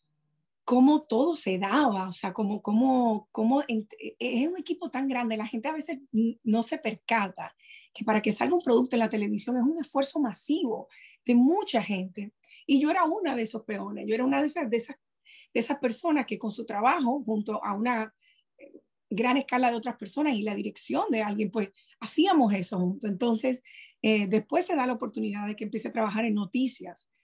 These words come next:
Em, yo ya me había graduado de licenciada en comunicación publicitaria y yo empe-, estaba haciendo como productora comerciales de televisión, hice tal vez una docena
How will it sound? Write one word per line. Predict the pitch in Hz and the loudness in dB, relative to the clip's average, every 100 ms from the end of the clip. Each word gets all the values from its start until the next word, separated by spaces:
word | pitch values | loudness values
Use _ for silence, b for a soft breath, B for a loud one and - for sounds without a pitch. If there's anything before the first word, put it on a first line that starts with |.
| _ _ _ - | _ _ _ -8
Em, | 185 185 170 170 185 - _ | -4 -2 0 -2 -4 -10 _
yo | 175 220 226 | 0 2 4
ya | 240 | 4
me | 226 | 2
había | 220 220 | 2 0
graduado | 226 214 214 233 | 0 -2 -2 -4
de | 214 | -4
licenciada | 220 - 180 220 220 | -8 -8 -8 -4 -2
en | 226 | -2
comunicación | 226 214 208 214 208 220 202 | -2 -2 -2 -6 -8 -6 -4
publicitaria | 220 214 - _ 254 269 220 277 - b b b b _ | -4 -4 -8 _ -2 0 -2 -6 -10 b b b b _
y | 233 214 | -2 0
yo | 196 220 233 | 4 4 4
empe-, | 226 214 202 | 2 2 0
estaba | - 202 202 | -2 0 0
haciendo | 202 - 214 220 | -2 0 0 0
como | 226 202 | -2 -2
productora | 214 202 175 208 220 220 - - | -4 -6 -6 -4 -2 -4 -8 -6
comerciales | 302 262 226 226 202 | 0 2 0 -4 -6
de | 190 | -6
televisión, | 208 196 196 - 214 220 214 | -8 -6 -6 -2 0 0 0
hice | 208 220 214 _ _ - _ - | 0 -2 -6 _ _ -20 _ -6
tal | 220 | -2
vez | 208 | 2
una | 240 220 | 2 2
docena | 208 - 220 220 214 214 | -2 -4 -2 0 0 -4